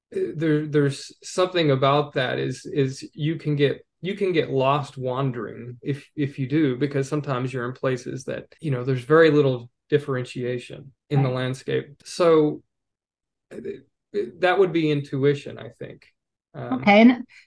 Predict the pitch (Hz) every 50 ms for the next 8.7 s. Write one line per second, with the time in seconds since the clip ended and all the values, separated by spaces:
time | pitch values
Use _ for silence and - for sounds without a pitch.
0 | _ _ - 233 214 - 262 262 262 247 220 220 214 214 196 202 196 190 - 185
1 | 196 - - 208 214 214 196 190 185 180 180 - - 214 214 208 190 180 175 160
2 | - - - 185 175 175 165 - 185 180 175 175 196 185 175 175 165 - - 190
3 | 170 - - - - - - 226 226 190 180 180 - - - - - 190 - -
4 | 185 185 180 - - 180 180 180 175 - - 180 165 - - - 202 190 - 185
5 | 180 180 180 180 - - - - - _ - 190 170 180 170 180 175 175 - -
6 | 180 170 170 156 180 170 170 170 170 165 165 - - 180 175 170 165 160 160 160
7 | - - - 180 160 - - 175 165 170 190 185 170 - - - - - - 175
8 | 165 160 160 165 - - - 190 185 - - 175 175 160